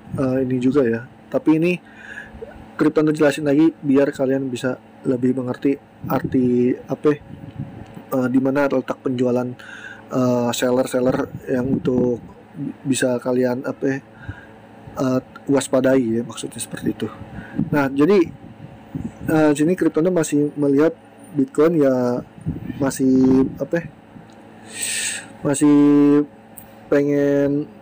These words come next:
naik ke harga tujuh belas koma dua sa-, sampai tujuh belas koma empat. Nah, kalau misalkan udah kisaran s-, ke harga tujuh belas koma dua atau tujuh belas koma empat, itu kalian harus bisa waspadai karena banyak penjual, apa, banyak seller yang akan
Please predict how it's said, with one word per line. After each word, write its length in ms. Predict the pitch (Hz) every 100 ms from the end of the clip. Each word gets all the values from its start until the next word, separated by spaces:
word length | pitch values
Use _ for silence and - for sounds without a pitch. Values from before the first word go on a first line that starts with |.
| - -
naik 320 | 143 160 -
ke 80 | 143
harga 340 | 131 131 143 - - - - - - - -
tujuh 160 | 139 135
belas 160 | 139
koma 240 | - 135 131
dua 160 | 135
sa-, 240 | 147 139 135
sampai 320 | - 131 139 139
tujuh 160 | 131
belas 100 | 127
koma 220 | - 131
empat. 260 | 127 131 120 - - - - - 139
Nah, 240 | 123 113
kalau 220 | - 135
misalkan 320 | 135 139 135 131
udah 240 | 135 135 - - -
kisaran 640 | - 147 143 139 139 143 -
s-, 160 | - - - - - - - -
ke 80 | -
harga 320 | 135 135 131 135
tujuh 160 | 131 131
belas 160 | 131
koma 240 | - 139 131
dua 240 | 139 139
atau 160 | 139 139
tujuh 160 | -
belas 160 | 135 127
koma 240 | - 135
empat, 320 | 135 160 160 135
itu 80 | 151
kalian 400 | 147 135 139 147
harus 160 | 135 -
bisa 240 | 143 131
waspadai 640 | 123 127 - 123 123 151 151
karena 320 | 147 131 147 147
banyak 380 | 143 139 135 -
penjual, 320 | 135 127 131 -
apa, 160 | 135
banyak 240 | 147 139 131
seller 240 | 135 131 143
yang 160 | 131
akan 240 | 131 131